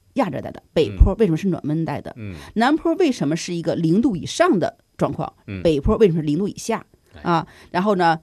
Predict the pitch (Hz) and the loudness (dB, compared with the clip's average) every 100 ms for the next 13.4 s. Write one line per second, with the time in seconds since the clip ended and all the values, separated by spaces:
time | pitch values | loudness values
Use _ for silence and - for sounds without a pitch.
0 | - 208 226 208 - 254 175 156 - - | -2 -2 -2 -4 2 4 4 0 -4 -6
1 | 156 170 - 151 143 - - 165 160 - | -4 -4 -4 -4 -4 -8 -4 -2 0 0
2 | 190 269 - 202 151 - 160 180 226 135 | 2 2 0 -4 -2 -2 -2 0 2 0
3 | - - 90 - 101 87 - 156 185 151 | -2 -10 -12 -12 -12 -8 -4 -2 -2 -2
4 | 147 131 123 - 160 151 175 240 - 202 | -4 -6 -8 -4 -4 -2 0 0 0 -4
5 | - - - 160 165 - - - 85 80 | -4 -8 -6 -6 -6 -14 -12 -12 -12 -14
6 | 101 87 85 87 78 - _ 202 180 92 | -16 -14 -16 -14 -16 -18 _ 0 2 0
7 | 76 - 247 320 190 170 302 262 220 220 | -4 4 4 4 0 0 0 0 0 -2
8 | 214 - _ _ - 269 - - 330 240 | -4 -8 _ _ -2 -2 0 -2 0 2
9 | 175 185 170 170 - - - 165 156 - | -2 -4 -4 -4 -4 -6 -2 -2 -4 -2
10 | 165 247 254 151 - - - - - 220 | 0 2 2 0 -4 -10 -14 -12 -2 0
11 | 185 - 214 214 240 170 - _ - 320 | 0 -2 -4 -2 -2 -4 -8 _ -2 2
12 | 202 262 277 190 - _ 165 - 147 175 | 2 4 2 2 -4 _ -4 -2 -2 0
13 | 143 196 - - | 0 0 -2 -4